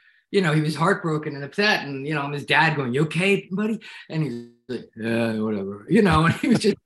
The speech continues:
<laughs> giving you that teenage slouch and mumble, and goes, "Yeah, I'll, I'll do that if you wanna do it." I mean, I heard that. I heard that like a, <laughs> you know, and, uh, you know, I just,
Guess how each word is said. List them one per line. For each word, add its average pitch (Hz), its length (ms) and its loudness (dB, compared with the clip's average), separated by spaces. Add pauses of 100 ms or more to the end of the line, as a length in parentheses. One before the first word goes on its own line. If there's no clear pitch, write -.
<laughs> - 220 -14
giving 220 160 4
you 208 80 4
that 190 220 2
teenage 185 580 2
slouch 180 480 -2
and 156 140 -6
mumble, 156 580 -2
and 139 300 -10 (340)
goes, 156 160 2
"Yeah, 151 140 4
I'll, 151 160 0
I'll 143 120 -2
do 135 180 0
that 95 160 -8
if - 100 -18
you 90 100 -10
wanna 82 160 -8
do 78 200 -14
it." 80 120 -14 (300)
I 147 60 0
mean, 147 140 2
I 139 120 2
heard 127 300 0
that. 92 240 -12 (140)
I 139 140 -2
heard 131 180 0
that 120 140 0
like 120 160 -2
a, - 140 -6 (320)
<laughs> - 320 -4
you 233 160 2
know, 185 320 2 (440)
and, 170 400 2
uh, 143 220 -2 (1500)
you 160 120 -8
know, 135 180 -6
I 139 80 -10
just, - 300 -20